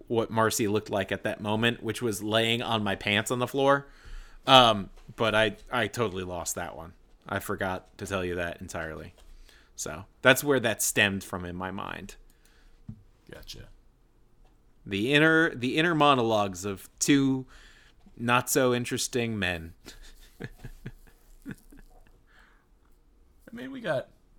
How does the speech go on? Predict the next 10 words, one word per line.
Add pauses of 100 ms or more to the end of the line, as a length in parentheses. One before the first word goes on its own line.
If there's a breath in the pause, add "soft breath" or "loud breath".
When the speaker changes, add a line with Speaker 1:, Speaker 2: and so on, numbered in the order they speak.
(100)
Speaker 2:
some
interesting (440)
things (840 loud breath)
Speaker 1:
I
Speaker 2:
here
Speaker 1:
mean,
Speaker 2:
and
Speaker 1:
we
Speaker 2:
there.
Speaker 1:
definitely,